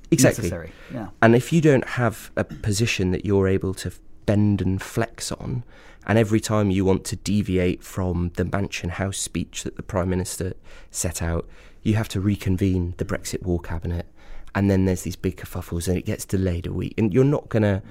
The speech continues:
Speaker 1: I mean, they're ridiculously ambitious timelines for the negotiations. That will be a real challenge. And then th-, the point you made up on external engagement is really important because, um,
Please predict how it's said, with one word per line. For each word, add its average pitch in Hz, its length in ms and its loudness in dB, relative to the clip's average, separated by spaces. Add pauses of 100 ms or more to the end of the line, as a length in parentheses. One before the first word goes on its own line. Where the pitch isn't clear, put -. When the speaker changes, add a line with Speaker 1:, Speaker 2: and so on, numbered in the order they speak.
(180)
Speaker 1:
I - 40 0
mean, 113 160 6
they're 120 260 4
ridiculously 113 680 -2
ambitious 92 400 -2
timelines 95 800 -2 (320)
for - 140 -10
the 90 80 2
negotiations. 90 1000 -2 (400)
That - 160 -2
will 101 120 0
be 95 140 4
a 90 60 4
real 95 180 4
challenge. 90 440 -2
And 107 100 6
then 101 160 4
th-, - 240 -14
the - 140 -6
point - 260 4
you 104 80 4
made 101 160 4
up - 160 0
on 92 220 0 (100)
external 101 440 4
engagement 113 500 4
is - 80 -6
really 90 160 6
important 85 540 -2
because, 95 340 -2 (500)
um, 98 480 0